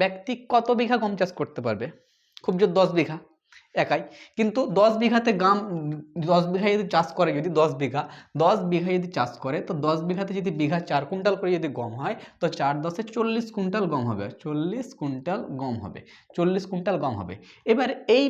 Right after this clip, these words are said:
ব্যক্তি কিন্তু ফ্যাক্টরিতে একাই কিন্তু ই চাষ করলো, ফ্যাক্টরিতে কিন্তু একাই এক ব্যক্তি কিন্তু ফ্যাক্টরি চালাতে পারবে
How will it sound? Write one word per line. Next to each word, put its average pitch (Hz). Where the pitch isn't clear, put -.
ব্যক্তি 202
কিন্তু 226
ফ্যাক্টরিতে 240
একাই 240
কিন্তু 240
ই 311
চাষ 214
করলো, 120
ফ্যাক্টরিতে 269
কিন্তু 247
একাই 226
এক 190
ব্যক্তি 175
কিন্তু 196
ফ্যাক্টরি 175
চালাতে 147
পারবে 101